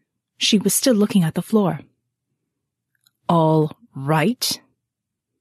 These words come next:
"Okay," she said. After Beth went up to bed, he dialed a five-digit number on the downstairs phone.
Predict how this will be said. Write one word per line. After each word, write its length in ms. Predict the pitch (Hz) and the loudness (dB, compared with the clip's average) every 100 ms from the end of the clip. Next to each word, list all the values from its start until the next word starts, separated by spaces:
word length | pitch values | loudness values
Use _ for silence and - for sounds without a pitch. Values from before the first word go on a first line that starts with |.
| _ _ _ _ _ _ _ _ _ _ _ _ - | _ _ _ _ _ _ _ _ _ _ _ _ -4
"Okay," 460 | 285 254 202 - _ _ _ _ _ _ | -2 0 -2 -4 _ _ _ _ _ _
she 180 | - 135 | -6 -4
said. 380 | - 135 139 - _ _ _ _ _ _ _ _ _ _ _ _ _ _ _ _ _ _ _ _ | -4 -8 -10 -14 _ _ _ _ _ _ _ _ _ _ _ _ _ _ _ _ _ _ _ _
After 280 | 190 202 214 | 0 2 0
Beth 340 | - 196 - - | 2 0 0 2
went 220 | 202 - | 2 0
up 160 | 220 | -4
to 120 | - 220 | -2 0
bed, 320 | 180 139 - | -2 -2 -6
he 380 | - - - 277 | -14 -6 0 0
dialed 380 | 269 277 294 254 | 2 2 0 -2
a 40 | |
five-digit 640 | - 277 285 - - - | -2 -2 -2 -2 -8 0
number 280 | 247 233 196 | 4 4 4
on 120 | 185 | 2
the 80 | 196 | 2
downstairs 500 | 185 190 190 196 185 | 4 2 2 2 2
phone. 360 | 220 170 151 | 2 2 0